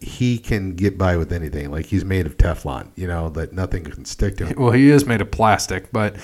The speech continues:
Speaker 1: Yeah.
Speaker 2: the, <laughs> uh, you know, it is what it is. Did you see that, uh, Cedric Benson,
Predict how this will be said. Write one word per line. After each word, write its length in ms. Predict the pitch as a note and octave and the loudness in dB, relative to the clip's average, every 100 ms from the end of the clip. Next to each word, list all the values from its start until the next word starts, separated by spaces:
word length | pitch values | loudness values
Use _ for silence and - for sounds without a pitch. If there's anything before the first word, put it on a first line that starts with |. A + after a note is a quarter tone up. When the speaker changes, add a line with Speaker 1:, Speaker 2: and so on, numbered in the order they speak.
| - | -4
Speaker 1:
Yeah. 220 | G2 F#2 | -2 2
Speaker 2:
the, 200 | C3 C3 | 6 8
<laughs> 60 | A#2 | 8
uh, 240 | - - | 6 6
you 140 | D#3 C#3 | 6 6
know, 140 | B2+ | 6
it 60 | B2+ | 6
is 140 | B2 | 6
what 140 | A#2+ A2+ | 6 4
it 60 | |
is. 200 | A#2 G2+ - - - - - | 2 0 -6 -20 -20 -20 0
Did 200 | B2+ A#2+ | 2 6
you 160 | F3 A3 | 8 8
see 600 | - D3 B2+ B2+ B2+ - - | 8 8 8 6 4 -2 -6
that, 200 | A#2+ A2+ | 0 2
uh, 220 | G#2+ G#2 | 2 2
Cedric 440 | F#2 C3 B2 B2+ - | 2 2 2 2 2
Benson, 540 | A2 G2 G#2 G#2 G2+ | 2 2 -2 -4 -8